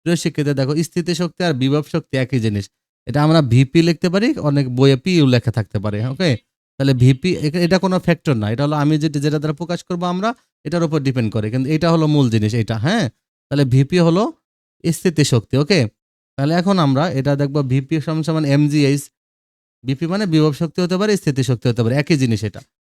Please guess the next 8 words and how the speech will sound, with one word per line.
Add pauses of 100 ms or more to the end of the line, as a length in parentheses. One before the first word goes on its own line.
(140)
তাহলে
এখানে
দেখো
রাসেল
সাহেবের
ভর (640)
কত
ছিল?